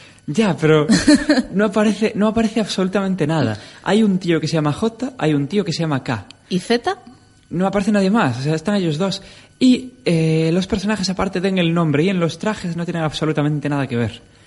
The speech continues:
Speaker 1: De hecho, ni siquiera luchan especialmente contra los extraterrestres.
Speaker 2: No.
Speaker 1: No.
Speaker 2: Bueno.
Speaker 1: O sea, el primer cómic están luchando contra una mafia de, de narcotraficantes.
Speaker 2: A ver, a mí me gustan mucho las pelis de, de Men in Black. Es más, yo no, no sabía que venían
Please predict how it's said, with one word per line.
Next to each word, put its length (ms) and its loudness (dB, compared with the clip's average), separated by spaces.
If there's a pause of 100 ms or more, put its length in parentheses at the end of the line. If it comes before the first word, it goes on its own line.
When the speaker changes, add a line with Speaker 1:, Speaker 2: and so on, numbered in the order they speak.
(360)
Speaker 1:
De 140 0
hecho, 180 0
ni 80 2
siquiera 260 0
luchan 300 0
especialmente 520 -2
contra 220 0
los 140 -4
extraterrestres. 760 -6 (600)
Speaker 2:
No. 220 -2 (160)
Speaker 1:
No. 380 -2 (120)
Speaker 2:
Bueno. 220 0
Speaker 1:
O 20 -2
sea, 120 0
el 120 4
primer 240 4
cómic 220 2
están 180 -2
luchando 300 -2
contra 280 0
una 300 2
mafia 440 0
de, 380 0 (220)
de 100 2
narcotraficantes. 1160 0 (720)
Speaker 2:
A 80 2
ver, 120 2
a 80 -2
mí 120 4
me 80 4
gustan 200 0
mucho 220 2
las 140 -2
pelis 260 -4
de, 280 0
de 80 0
Men 160 0
in 120 0
Black. 240 0
Es 120 -2
más, 180 0
yo 80 2
no, 340 2
no 140 2
sabía 300 0
que 100 -4
venían 540 0